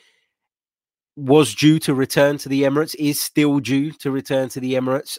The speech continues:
uh, uh, over the summer. But the issue with Matteo Guendouzi, as I've pointed out, uh, time and time again on these shows, is that his contract, uh, situation is a precarious one. He is, um, only contracted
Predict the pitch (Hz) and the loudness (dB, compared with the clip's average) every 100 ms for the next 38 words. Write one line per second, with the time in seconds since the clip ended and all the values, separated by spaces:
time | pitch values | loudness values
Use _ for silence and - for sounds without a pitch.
0 | - 127 127 - 117 113 147 135 120 117 | -8 -8 -8 -10 -10 -4 0 0 0 -2
1 | - 147 135 151 - _ _ _ _ - | 0 2 4 2 -2 _ _ _ _ -2
2 | 139 147 180 - 170 151 139 143 - 139 | 2 4 4 2 2 2 2 0 0 0
3 | 131 135 127 139 120 123 120 113 - 127 | 0 -2 0 0 0 0 0 0 2 0
4 | 123 123 110 - _ _ _ - 110 104 | 2 0 0 -2 _ _ _ -14 -12 -10
5 | - 151 139 123 139 120 117 139 131 123 | 0 2 2 0 -2 -2 0 0 2 2
6 | 117 110 - 120 107 - _ _ _ 139 | -2 -4 -4 -4 -4 -8 _ _ _ -4
7 | 123 117 117 120 - - 147 143 - 123 | -2 -2 -4 -6 -8 -2 0 0 0 -2
8 | - - _ _ _ - 113 110 107 139 | -2 -12 _ _ _ -6 -4 -4 -4 -6
9 | 127 127 123 113 123 110 - 127 110 120 | -4 0 0 0 -2 -4 -4 -4 -2 -2
10 | 120 - 151 143 143 131 143 139 127 - | -4 -2 2 2 2 2 2 2 2 -8
11 | - - 139 139 147 - 131 117 - 135 | -20 -2 4 4 4 0 -4 -4 -4 -2
12 | 120 117 107 _ _ - - - 160 160 | -2 -4 -10 _ _ -20 -10 2 4 4
13 | 139 - 151 - 143 - 113 | 2 2 0 0 -4 -4 -10